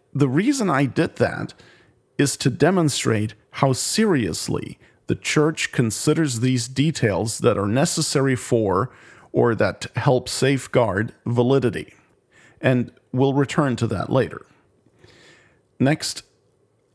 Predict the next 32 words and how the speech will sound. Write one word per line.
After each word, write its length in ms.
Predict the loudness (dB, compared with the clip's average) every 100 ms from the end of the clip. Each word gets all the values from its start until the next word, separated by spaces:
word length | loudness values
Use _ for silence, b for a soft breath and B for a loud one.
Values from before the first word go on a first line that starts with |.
| _
let 200 | 2 2
me 120 | 2
quote 320 | 0 2 0 2
Father 300 | 0 2 2
Halligan 520 | 4 2 2 2 2
regarding 480 | 2 2 2 2 2
the 80 |
matter 420 | 2 2 2 0 -2
of 280 | -2 -4
the 60 | -4
sacrament 600 | -2 -2 0 0 0 0
of 80 | -2
extreme 560 | -4 -4 -2 0 -2 0
unction. 540 | 0 0 -2 -6 -8 -20 B B B B -2
In 120 | 0
the 60 |
Novus 360 | 2 0 0 2
Ordo, 280 | 2 4 0
it's 140 | -2
called 480 | -6 -2 0 0 -2
anointing 840 | 0 2 2 2 0 0 0 0 -4 B B -6
of 160 | -6 -2
the 100 | -4
sick. 460 | -2 -4 -4 -8 -20 B B B B B -4
It's 380 | -2 -4 -6
last 420 | 0 2 2 -2 -2
rites 420 | -2 -2 -8 -6
is 200 | -4 -4
what 160 | -6
we're 80 | -6
talking 420 | -6 -6 -6 -8
about. 400 | -8 -8 -10 -14